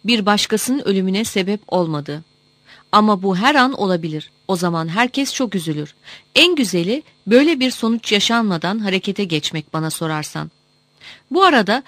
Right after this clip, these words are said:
Hazreti Muhammed'in hediye verme kültürü de çok hoşuma gitti. Bence biz Müslümanlar da onu tam tanımıyoruz. Bir keresinde arkadaş ortamlarından birinde ateist bir arkadaş peygamber için acayip sözler söylemişti.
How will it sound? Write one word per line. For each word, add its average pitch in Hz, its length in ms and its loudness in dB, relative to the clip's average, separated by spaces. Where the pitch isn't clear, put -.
Hazreti 220 440 2
Muhammed'in 262 640 0
hediye 214 360 0
verme 208 320 0
kültürü 170 460 -6
de 214 100 -2
çok 220 240 -4
hoşuma 165 300 -4
gitti. 156 420 -10
Bence 208 520 2
biz 262 260 2
Müslümanlar 220 800 2
da 185 240 -2
onu 190 220 0
tam 240 260 0
tanımıyoruz. 170 720 -4
Bir 349 160 4
keresinde 285 680 0
arkadaş 247 520 4
ortamlarından 226 880 2
birinde 202 440 -2
ateist 226 520 2
bir 262 220 0
arkadaş 196 520 -2
peygamber 190 520 0
için 214 340 -6
acayip 190 440 -2
sözler 185 400 0
söylemişti. 156 680 -6